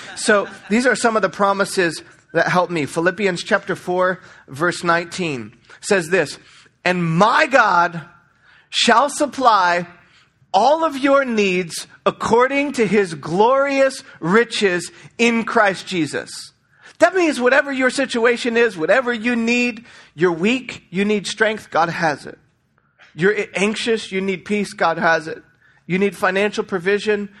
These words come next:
God ha-, every need you have. So imagine the difference when you start to see this promise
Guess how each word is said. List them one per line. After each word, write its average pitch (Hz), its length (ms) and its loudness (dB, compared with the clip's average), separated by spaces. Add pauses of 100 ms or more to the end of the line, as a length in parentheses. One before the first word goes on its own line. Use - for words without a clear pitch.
(140)
God 175 220 2
ha-, 180 240 0
every 269 480 2 (220)
need 247 600 0
you 208 460 -2
have. 190 320 0
So - 220 -2
imagine 226 560 0
the 214 80 0
difference 208 340 -4
when 190 120 -8
you 208 100 -6
start 233 240 0
to 175 80 -12
see 214 440 -6 (400)
this 175 200 -2
promise 202 720 -2